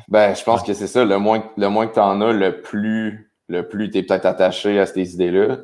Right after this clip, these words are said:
Speaker 1: Euh,
Speaker 2: Ouais.
Speaker 1: mais, euh, dans, dans la dernière année et demie,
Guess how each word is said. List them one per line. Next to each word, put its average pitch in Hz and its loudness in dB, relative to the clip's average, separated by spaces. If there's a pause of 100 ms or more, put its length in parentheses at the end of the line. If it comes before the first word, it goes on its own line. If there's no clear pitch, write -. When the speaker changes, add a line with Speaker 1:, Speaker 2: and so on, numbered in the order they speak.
(340)
Speaker 1:
Euh, 85 2
Speaker 2:
Ouais. - -14 (180)
Speaker 1:
mais, 87 -2
euh, - -4
dans, 95 0
dans 98 0
la 95 4
dernière 104 4
année 104 2
et - -2
demie, 117 -4